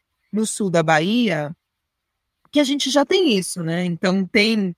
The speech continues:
a questão da rastreabilidade, a gente também tá mais próximo de conseguir.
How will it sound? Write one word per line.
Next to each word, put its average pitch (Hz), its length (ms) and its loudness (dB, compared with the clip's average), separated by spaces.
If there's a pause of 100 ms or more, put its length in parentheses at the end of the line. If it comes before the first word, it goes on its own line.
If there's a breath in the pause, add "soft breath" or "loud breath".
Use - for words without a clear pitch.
(160)
a 175 80 -10
questão 226 300 -4
da 226 80 4
rastreabilidade, 220 1040 2
a 180 40 -2
gente 185 220 -4
também 190 260 -2
tá 196 140 -2
mais 185 260 0
próximo 190 460 -2
de 180 140 -6
conseguir. 190 680 -6